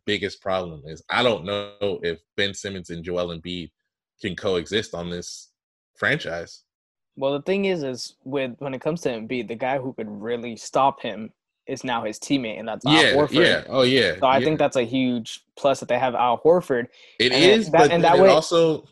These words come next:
Speaker 2: Al
Speaker 1: it
Speaker 2: Horford
Speaker 1: also
Speaker 2: can
Speaker 1: feels like
Speaker 2: protect
Speaker 1: a
Speaker 2: the paint
Speaker 1: curse.
Speaker 2: and also play the perimeter, and I think that allows Jo-, uh, Joel Embiid to focus more on the offensive end.
Speaker 1: Yeah, but I mean, like, when I look at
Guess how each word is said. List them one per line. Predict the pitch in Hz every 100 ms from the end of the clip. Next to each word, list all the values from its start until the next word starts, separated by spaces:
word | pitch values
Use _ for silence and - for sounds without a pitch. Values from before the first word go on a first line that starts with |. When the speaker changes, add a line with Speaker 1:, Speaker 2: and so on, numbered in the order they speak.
| _ _ _ -
Speaker 2:
Al | 139
Speaker 1:
it | 170
Speaker 2:
Horford | 190
Speaker 1:
also | - 180
Speaker 2:
can | 185
Speaker 1:
feels | 175 -
like | 196
Speaker 2:
protect | 190
Speaker 1:
a |
Speaker 2:
the | 139 -
paint | 160
Speaker 1:
curse. | 139
Speaker 2:
and | 131
also | 135 151 143
play | 127 139 143
the | 131
perimeter, | - - 147 180 127 123
and | 123
I | 131
think | 143 139
that | 135
allows | 127 123 123 117 - -
Jo-, | 135 135 127 -
uh, | 143 131
Joel | 123 123 131 127 120
Embiid | 113 131 117
to | - 117 - _
focus | 143 127 131 135
more | 131
on | 120
the | 117
offensive | 120 127 117 110 -
end. | - 120 107 - _ _ _ _ _ _
Speaker 1:
Yeah, | 104 101 135 160 156
but | 104 117
I | 123
mean, | 127 127
like, | 117 110
when | 120
I |
look | 123 131 131
at | 120 107